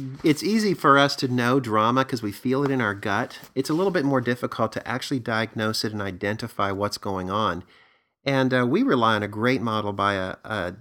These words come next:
Doctor Stephen Karpman called the Drama Triangle. And he identified that there's basically three roles people play when they get into drama.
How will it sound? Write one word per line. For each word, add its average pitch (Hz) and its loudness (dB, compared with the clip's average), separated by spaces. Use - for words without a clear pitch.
Doctor 117 0
Stephen 117 -4
Karpman 110 -2
called 101 -8
the 95 -12
Drama 101 0
Triangle. 98 -4
And 165 -4
he 247 2
identified 120 2
that 101 -6
there's 104 -4
basically 131 -4
three 117 -2
roles 101 0
people 85 -10
play 101 -4
when 92 -4
they 95 -4
get 92 -6
into 90 -8
drama. 98 0